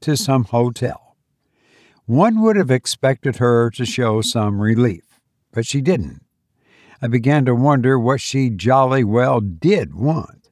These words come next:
She wouldn't let me help her to stop where she was, and she didn't seem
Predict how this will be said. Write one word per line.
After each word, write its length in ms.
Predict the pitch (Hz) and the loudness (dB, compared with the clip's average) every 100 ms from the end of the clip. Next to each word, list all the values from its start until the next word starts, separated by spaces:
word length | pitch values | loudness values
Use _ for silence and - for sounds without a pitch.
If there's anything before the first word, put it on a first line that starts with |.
| _ _ _ _ _ _ | _ _ _ _ _ _
She 180 | - 139 | -4 0
wouldn't 400 | 139 190 190 120 | 2 2 0 0
let 180 | 127 156 | 0 0
me 220 | 147 151 | 0 0
help 300 | 127 131 120 | 2 2 0
her 180 | 127 127 | 0 -2
to 220 | 123 110 | 0 -2
stop 460 | 104 - 139 135 127 | -2 -2 0 0 0
where 220 | - 120 110 | -2 0 0
she 180 | - | -2
was, 760 | 101 113 220 165 - 101 - - _ _ _ _ _ _ _ | -4 0 0 0 -4 -16 -16 -16 _ _ _ _ _ _ _
and 200 | 147 147 | 0 0
she 180 | - 147 | 0 -2
didn't 420 | 120 190 175 139 | 0 2 2 0
seem 340 | - 151 131 | -2 2 2